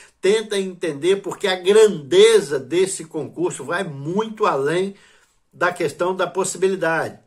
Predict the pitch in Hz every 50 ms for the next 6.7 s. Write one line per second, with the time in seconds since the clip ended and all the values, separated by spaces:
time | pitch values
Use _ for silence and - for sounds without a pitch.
0 | _ _ 127 127 - - 147 127 139 156 175 - - 160 143 135 143 156 175 170
1 | 156 135 139 151 160 156 - - 160 - - - - - - - 151 160 156 127
2 | 113 139 160 180 208 202 190 - 196 185 190 185 175 151 131 156 156 147 135 160
3 | 151 143 139 147 160 160 156 139 127 143 170 202 220 202 - - 160 156 165 156
4 | - 160 135 120 - - 151 185 - - - 135 165 202 202 180 202 180 170 185
5 | 208 226 202 220 - - - 160 135 156 151 139 165 165 156 147 147 143 _ 143
6 | 143 143 143 143 - 196 185 190 156 139 147 170 190 190